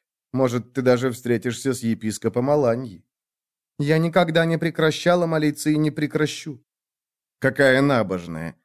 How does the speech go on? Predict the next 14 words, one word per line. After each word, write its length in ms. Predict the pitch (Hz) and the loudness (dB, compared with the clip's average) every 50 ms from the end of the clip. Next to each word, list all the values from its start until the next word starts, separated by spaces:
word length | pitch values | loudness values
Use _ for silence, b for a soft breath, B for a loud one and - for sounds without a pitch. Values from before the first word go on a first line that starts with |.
| _ _ _ | _ _ _
Хотя 320 | - - - 151 - 143 135 | -4 0 0 2 4 2 2
её 360 | 120 113 123 117 113 110 107 | 2 0 0 0 2 0 0
боги 320 | 104 104 107 104 101 95 | 0 0 0 0 0 0
не 300 | 107 104 107 107 107 107 107 | -2 0 0 0 0 0 0
имели 300 | 107 104 98 92 92 92 | 0 0 -2 -2 -2 -4
здесь 360 | 90 90 90 101 95 87 - | -4 -4 -4 -4 -4 -4 -6
силы, 440 | - - - 143 160 156 143 120 110 | -8 -4 -2 0 2 2 4 4 2
она 280 | 101 101 104 107 104 | 2 2 0 -2 -4
тоже 320 | 92 - 165 175 160 120 110 | -4 -2 -2 0 0 0 -2
несла 360 | 98 95 90 - 95 98 92 | -2 -4 -6 -4 -2 0 0
угли 320 | 101 117 113 95 101 95 | 2 0 0 -2 -4 -4
на 140 | 95 95 98 | -4 -4 -6
свой 300 | 92 - 104 101 98 95 | -6 -6 -4 -4 -2 -2
лад. 280 | 95 92 92 87 85 | -2 -4 -4 -6 -8